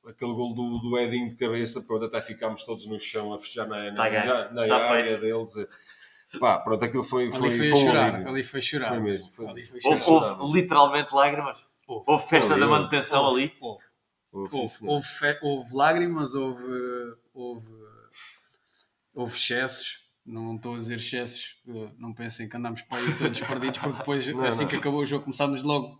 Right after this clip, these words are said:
Speaker 3: virámos logo para a
Speaker 2: Exatamente.
Speaker 3: sobremesa, virámos logo para a sobremesa.
Speaker 1: E aí sim, aí,
Speaker 3: Mas não,
Speaker 1: aí
Speaker 3: mas
Speaker 1: voltou
Speaker 3: não
Speaker 1: a ter
Speaker 3: queiram
Speaker 1: o mesmo
Speaker 3: saber.
Speaker 1: significado a seguir àquele jogo.
Speaker 3: Mas não queiram saber
Speaker 1: Já
Speaker 3: como
Speaker 1: queríamos
Speaker 3: é que
Speaker 1: saber
Speaker 3: foi,
Speaker 1: através do Sporting.
Speaker 3: como é que foi, e essa eu lembro,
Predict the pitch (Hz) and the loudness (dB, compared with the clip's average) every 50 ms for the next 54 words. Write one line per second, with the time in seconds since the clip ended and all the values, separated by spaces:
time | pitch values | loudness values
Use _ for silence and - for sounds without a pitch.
0 | - 147 135 143 147 156 151 143 143 - 143 151 127 117 120 120 120 120 120 113 | -10 -2 0 2 4 4 4 4 2 -6 -6 -6 -4 -2 0 -2 -2 -2 -2 -4
1 | 107 107 - 156 165 175 170 151 156 175 185 190 185 180 151 165 165 180 180 170 | -4 -4 -4 -4 -4 -6 -8 -8 -4 0 2 2 2 0 -4 -6 -4 -4 -4 -4
2 | - 175 165 160 180 165 165 156 156 156 160 139 131 139 165 185 - - - 175 | -4 -6 -6 -6 -6 -6 -6 -6 -4 -2 0 2 2 2 2 2 0 0 0 0
3 | 170 160 156 151 135 131 135 143 151 180 202 214 220 226 226 247 226 165 151 151 | 0 0 0 -2 -2 0 0 0 0 0 0 -2 -2 2 2 2 4 4 4 4
4 | 185 220 214 214 247 247 - 240 247 220 220 220 240 226 226 220 220 214 214 220 | 4 2 2 4 4 4 4 6 8 8 8 10 10 10 10 10 10 10 10 8
5 | 220 196 202 208 220 202 220 196 - 214 214 - 180 160 156 151 160 151 - 180 | 8 8 2 0 0 -2 -2 -2 -4 -4 -6 -4 -2 -2 -2 -2 -4 -6 -4 -2
6 | 175 170 - - 180 165 147 139 175 202 202 196 196 196 180 180 170 175 175 170 | -2 -2 -2 -2 -6 -8 -6 -2 4 4 6 6 6 4 0 0 0 0 0 0
7 | 175 170 - - 175 160 170 175 175 180 180 185 190 190 180 - 185 185 185 185 | 0 -2 -2 -2 2 2 2 2 4 4 4 6 6 4 4 2 2 4 6 6
8 | 185 190 190 180 185 180 170 185 - - - 147 135 135 135 - 180 170 180 180 | 6 6 4 4 2 0 0 -4 -6 -4 -2 -2 -2 -2 -4 -10 -14 -8 -8 -8
9 | 180 - - - 180 185 190 170 156 156 165 185 202 202 - 190 180 165 165 170 | -8 -10 -14 -8 -6 -2 -2 -2 -2 0 2 2 4 2 2 -4 -6 -2 -2 -2
10 | 165 170 175 185 | -2 -4 -12 -18